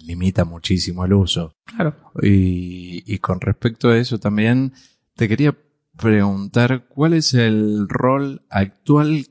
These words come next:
Speaker 1: que vos considerás que tienen las bibliotecas? Por ejemplo, en las universidades u otras bibliotecas públicas como la Nacional o la del Congreso, o las que hay en distintos barrios del gobierno de la ciudad.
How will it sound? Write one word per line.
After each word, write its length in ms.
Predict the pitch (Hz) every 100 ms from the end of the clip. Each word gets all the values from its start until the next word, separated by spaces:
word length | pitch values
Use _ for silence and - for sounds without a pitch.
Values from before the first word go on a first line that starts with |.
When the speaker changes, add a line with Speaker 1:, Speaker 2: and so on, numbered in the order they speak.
| _
Speaker 1:
que 180 | 98 90
vos 300 | 107 143 -
considerás 760 | - 110 104 98 92 92 117
que 120 | -
tienen 400 | - 95 107 110
las 180 | 101 85
bibliotecas? 1080 | 92 92 92 95 90 101 92 - 90 - - _ _ _
Por 120 | - 107
ejemplo, 400 | 120 120 113 107
en 100 | 104
las 80 |
universidades 1000 | 104 104 104 104 110 107 123 160 170 160 -
u 160 | 110
otras 320 | 120 - 110
bibliotecas 500 | 101 98 101 110 104
públicas 540 | 98 110 135 127 - 104
como 240 | - 95
la 140 | 95 92
Nacional 540 | 95 - 107 123 127
o 60 | 113
la 140 | 104
del 120 | 95
Congreso, 880 | - 95 107 123 131 - 127 127 127 _ _
o 220 | - 135
las 160 | 135 123
que 140 | -
hay 80 | 139
en 100 | 135
distintos 480 | 123 104 131 139 131
barrios 340 | 123 135 135 120
del 140 | 104
gobierno 400 | 101 107 117 117
de 80 | 107
la 140 | 98
ciudad. 640 | - 98 92 90 82 85